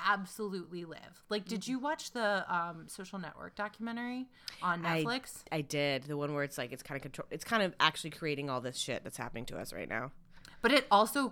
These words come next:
Speaker 1: control, like, influences your behavior, and that's
Speaker 2: Mm-hmm.
Speaker 1: the point of it.
Speaker 2: Yes.
Speaker 1: It's not like, oh, it al-, it also, like,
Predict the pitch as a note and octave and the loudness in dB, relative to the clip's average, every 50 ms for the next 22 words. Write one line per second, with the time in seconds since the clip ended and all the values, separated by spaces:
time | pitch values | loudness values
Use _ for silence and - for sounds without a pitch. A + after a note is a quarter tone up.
0 | - - - B3 A#3 G#3 F3+ - - G3+ F3 E3+ E3 - F#3+ F3+ - - - F#3+ | -2 0 4 4 4 4 2 -2 -2 -2 -2 -2 -2 0 -2 -2 -2 -2 -2 0
1 | G3+ G3 G#3 B3 A3+ A3+ A3 - G3+ - G#3 F#3+ F#3 F3+ E3+ D3 E3 D#3+ D#3 - | 0 0 2 2 0 0 0 -2 -4 -2 -2 -2 -2 -4 -6 -6 -6 -6 -4 -2
2 | F#3+ G#3 G3+ F#3+ F3 F3+ G3+ A3 A3+ A3+ B3 - - F#3+ F3+ - - - - - | -2 -2 0 4 6 6 6 6 6 4 4 2 0 -2 -4 -6 -8 -12 -10 -4
3 | - G#3+ G3+ F#3 D#3+ - - F3+ - - - - - - - - G3+ B3+ A#3+ - | 0 0 0 0 -2 -6 -8 -8 -10 -10 -12 -10 -12 -12 0 4 6 6 6 6
4 | A3 - - A3+ A#3 A#3+ C4+ C4+ A3 A#3 A3+ - - - - C4+ C#4+ D#4 D4+ C#4+ | 4 2 8 12 12 12 12 12 12 10 4 4 2 6 8 10 10 10 10 10
5 | A#3+ G3 A3 D4 E4+ - G#3+ G#3+ G#3+ A3 C#4 - G#4 G4+ F4 C4+ | 10 10 10 8 6 4 6 8 8 6 6 6 4 4 2 2